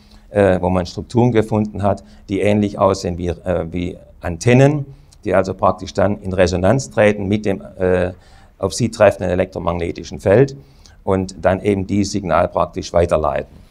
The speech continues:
Auch dynamische chemische Systeme wie die Aktiv-, Aktivität von Enzymen, auch die sind auf diese Weise beeinflussbar. Die Resonanzeigenschaften sind beim Einfluss von elektromagnetischen Feldern auf die Expression von Genen,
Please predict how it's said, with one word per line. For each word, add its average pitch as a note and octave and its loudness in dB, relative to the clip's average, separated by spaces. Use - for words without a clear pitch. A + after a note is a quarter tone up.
Auch - -4
dynamische G2+ 2
chemische A#2 0
Systeme G#2 -2
wie G2 -6
die F#2+ -2
Aktiv-, F#2 -4
Aktivität F#2 -2
von F2 -8
Enzymen, A#2 0
auch - -2
die G2 -2
sind F#2+ -2
auf F2 2
diese F2 -2
Weise D#2+ 0
beeinflussbar. D2 -8
Die A2 -4
Resonanzeigenschaften G#2 4
sind F#2+ -8
beim F#2 -4
Einfluss G#2+ 0
von F#2+ -4
elektromagnetischen F#2 -2
Feldern G2 0
auf F2+ -10
die - -16
Expression F2+ -4
von F2+ -8
Genen, A2+ 0